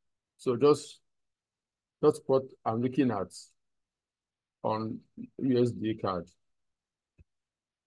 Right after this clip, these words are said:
So U S D chef is the next. U S D chef. I'm,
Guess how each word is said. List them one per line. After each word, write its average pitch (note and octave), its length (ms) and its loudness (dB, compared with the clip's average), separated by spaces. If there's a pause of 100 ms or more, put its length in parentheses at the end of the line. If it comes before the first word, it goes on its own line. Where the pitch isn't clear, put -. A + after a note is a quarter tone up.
(3250)
So C#3 100 6
U F3+ 140 12
S F3+ 100 10
D D#3+ 200 0
chef D3 240 6 (200)
is G#2 140 -8
the G#2+ 140 -6
next. - 480 -2 (4000)
U E3 120 8
S E3+ 80 6
D D#3 200 2
chef. C3+ 280 6 (4000)
I'm, C3 180 0